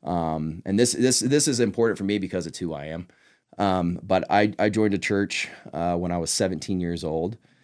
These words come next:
and through that process, really, um, came closer to Jesus Christ and knew that that was gonna change the course of my life. And so I made a decision upon graduating high school that I wanted to serve a mission for our church.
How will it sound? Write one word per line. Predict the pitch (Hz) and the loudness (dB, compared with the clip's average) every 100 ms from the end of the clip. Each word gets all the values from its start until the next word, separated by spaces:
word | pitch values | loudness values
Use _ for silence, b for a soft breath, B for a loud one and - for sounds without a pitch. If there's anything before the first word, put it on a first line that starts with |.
| b _ | b _
and | 92 90 85 80 82 - | -4 -2 0 -2 -4 -2
through | 92 | 2
that | 87 - | 2 2
process, | 90 87 - 87 85 - - b b _ - | 0 0 0 0 0 -2 -8 b b _ -2
really, | 95 92 90 85 85 85 78 _ - | 2 4 4 2 0 -2 -4 _ -8
um, | 90 82 | -6 -6
came | - 87 | -4 -4
closer | - 87 85 90 | -2 -4 -2 -6
to | - 82 | -6 -6
Jesus | 85 80 82 | -4 -4 -6
Christ | - 82 85 95 - | -4 0 0 -2 -4
and | 80 78 b b b _ _ | -6 -8 b b b _ _
knew | 107 113 120 | 4 8 8
that | 104 98 90 - - | 8 6 4 -4 -2
that | - | 4
was | 98 92 | 4 4
gonna | 92 82 80 - | 0 0 -2 -4
change | - 101 85 | 0 0 -2
the | 71 | -6
course | - 87 87 | -2 -2 -2
of | 82 | -4
my | 78 | -6
life. | 73 80 76 69 - _ _ _ _ _ _ - | -4 -2 -2 -4 -12 _ _ _ _ _ _ -4
And | 110 87 | -2 0
so | - 92 87 | 2 2 4
I | - 92 | 4 2
made | 95 95 | 2 0
a | 87 | 0
decision | 85 - - 92 82 76 76 b b b _ | -2 -2 2 2 0 -4 -6 b b b _
upon | 87 92 87 | -4 0 0
graduating | 87 82 82 78 78 | 2 0 0 -6 -6
high | - 67 | -6 -6
school | - 90 82 | -4 -4 -2
that | 80 | 0
I | 85 | -2
wanted | 85 82 73 | -2 -4 -6
to | 80 | -6
serve | - 90 | -2 -2
a | 80 | -2
mission | 82 82 82 78 | -6 -8 -8 -10
for | - 85 | -6 -6
our | 78 | -4
church. | - 90 76 - | -6 -6 -6 -10